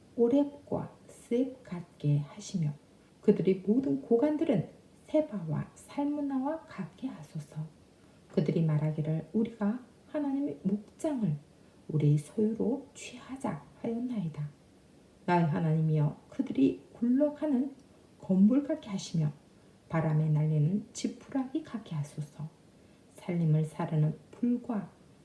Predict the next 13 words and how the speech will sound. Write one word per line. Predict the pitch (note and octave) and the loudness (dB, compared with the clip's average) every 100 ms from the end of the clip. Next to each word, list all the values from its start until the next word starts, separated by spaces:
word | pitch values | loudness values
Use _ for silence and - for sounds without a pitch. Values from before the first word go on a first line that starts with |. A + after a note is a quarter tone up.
| - | -20
산에 | - - C4+ C#4+ D4+ | -18 -6 -2 -2 -4
붙은 | - - - E3 D3 - - - - | -6 -12 -4 -2 -2 -4 -20 -20 -4
불길 | B3 C4 C4+ - D4 D4 D4 | 2 4 2 -2 -4 -4 -8
같이 | - D#3 - - D3+ D3 - - - - | -10 -12 -10 -6 -4 -4 -6 -20 -20 -20
주의 | - D#3 D3+ | 2 4 4
광풍으로 | - - D3 - D#3+ D3 C#3+ - | 0 -8 -8 -6 -4 -2 -2 -4
그들을 | - - A#3 C#4 - | -12 -8 -6 -6 -10
쫓으시며 | - - - - - E3 C3 - - - - - - | -20 -18 -14 -4 0 2 2 -4 -20 -20 -20 -20 -6
주의 | - A#3 - | -2 -2 -4
폭풍으로 | - - - - D#4 D4 D4+ - - - - | -16 -20 -14 -6 -2 4 4 4 -4 -10 -4
그들을 | C#3+ C3+ G#3 | 0 0 0
두렵게 | - A#3+ A#3 D#4 | -2 -6 -4 -4
하소서. | D#4+ - G3+ D#3+ D3 - | -4 -4 -6 -6 -8 -8